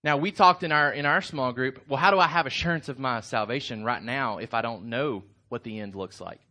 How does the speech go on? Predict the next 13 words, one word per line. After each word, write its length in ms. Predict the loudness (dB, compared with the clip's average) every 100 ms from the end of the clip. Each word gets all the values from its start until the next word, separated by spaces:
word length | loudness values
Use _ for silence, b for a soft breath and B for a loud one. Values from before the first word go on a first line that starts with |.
| _ _ _ _ _
You 260 | -4 -2
have 320 | 2 4 4 2
assurance, 520 | -8 -8 -8 -10 -6
you 140 | -4
have 300 | 0 0 -2
confidence, 500 | -4 -10 -10 -14 -10
and 140 | -6 0
you're 140 | 2
the 140 | 2
only 240 | 0 0 -2
one 220 | -4 -6
that 140 | -6
does. 360 | -6 -8 -10